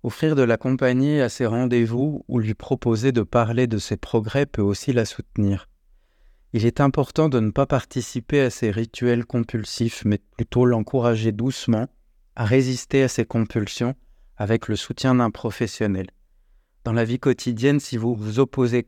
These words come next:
continuellement aux obsessions d'une personne, vous ferez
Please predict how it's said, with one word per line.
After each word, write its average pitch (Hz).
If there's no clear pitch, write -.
continuellement 131
aux 113
obsessions 123
d'une 113
personne, 120
vous 101
ferez 113